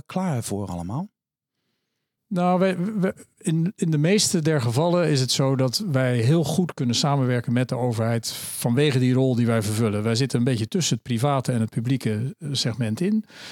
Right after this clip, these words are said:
Speaker 2: Dus de overheid beschouwt ons als de betrouwbare partner. Wij beschouwen hen als de betrouwba-, betrouwbare partner. En dat geldt voor de private bedrijven eigenlijk ook. Dus wij kunnen ontzettend goed schakelen tussen overheid en privaat bedrijfsleven en verwoorden wat er belangrijk is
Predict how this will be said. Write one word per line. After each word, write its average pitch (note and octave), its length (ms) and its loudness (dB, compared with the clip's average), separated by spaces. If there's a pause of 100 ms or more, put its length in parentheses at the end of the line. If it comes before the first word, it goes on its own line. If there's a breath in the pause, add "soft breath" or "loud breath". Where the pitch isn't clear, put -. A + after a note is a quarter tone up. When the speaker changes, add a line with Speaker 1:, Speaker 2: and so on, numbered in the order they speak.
(160 loud breath)
Speaker 2:
Dus B2 160 -6
de - 80 -2
overheid B2+ 440 0
beschouwt A#2+ 400 -2
ons A2+ 240 -4
als A#2 180 -4
de A#2 160 -2
betrouwbare A2+ 540 -2
partner. D#3+ 440 -4
Wij A2+ 140 0
beschouwen G#2+ 460 -4
hen C#3+ 240 2
als D#3 140 -2
de - 60 -4
betrouwba-, C#3 800 -2
betrouwbare C3 500 -2
partner. C3 360 -4 (340 loud breath)
En - 80 -20
dat C3 140 -4
geldt D3+ 180 0
voor C#3 100 0
de C3+ 140 -2 (120)
private C#3+ 480 0
bedrijven C3+ 400 2
eigenlijk B2+ 220 0 (100)
ook. - 180 -8
Dus B2 180 -4
wij C3 140 2
kunnen D3+ 220 0
ontzettend E3+ 480 -2 (100)
goed - 360 0
schakelen D#3 560 0
tussen E3 380 -2
overheid C#3 520 0
en C3 100 -2
privaat B2 360 0
bedrijfsleven C#3+ 760 0 (440 loud breath)
en B2+ 140 -4
verwoorden D3+ 680 2
wat C#3 160 -2
er C#3 60 2
belangrijk B2 520 2
is B2 240 0